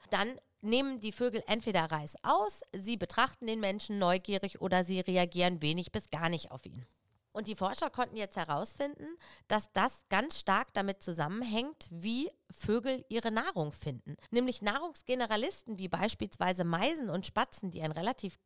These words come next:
großes und breites Nahrungsspektrum haben und darauf angewiesen sind, immer mal wieder neue Nahrungsquellen zu erschließen, die sind auch relativ neugierig. Bei denen ist die sogenannte Neophobie nicht besonders stark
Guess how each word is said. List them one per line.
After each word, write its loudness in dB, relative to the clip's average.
großes 0
und 0
breites 0
Nahrungsspektrum -4
haben 0
und -4
darauf 0
angewiesen 0
sind, -2
immer 6
mal 4
wieder 2
neue 4
Nahrungsquellen -2
zu -4
erschließen, -2
die 0
sind 0
auch 2
relativ 0
neugierig. 2
Bei -2
denen 0
ist -4
die 0
sogenannte 2
Neophobie 0
nicht 0
besonders 2
stark -2